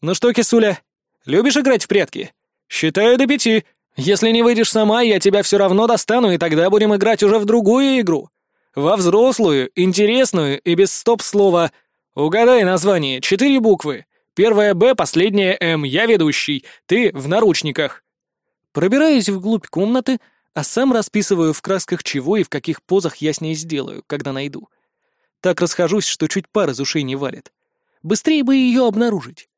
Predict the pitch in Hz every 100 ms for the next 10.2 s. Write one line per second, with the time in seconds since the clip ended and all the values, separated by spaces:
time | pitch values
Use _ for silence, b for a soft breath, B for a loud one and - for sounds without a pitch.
0 | _ _ - - - 180 190 147 160 143
1 | - 165 - - - _ _ _ _ _
2 | _ - 165 185 - 170 160 - 156 151
3 | 147 143 139 147 - 135 - - - _
4 | _ _ _ _ _ _ _ 196 269 226
5 | 294 - 277 - 254 160 - _ _ _
6 | - 202 247 320 330 330 294 294 269 311
7 | 294 277 254 302 302 - 135 107 _ _
8 | _ _ _ _ _ _ _ 160 262 -
9 | 220 233 226 226 202 208 202 180 170 240
10 | 240 220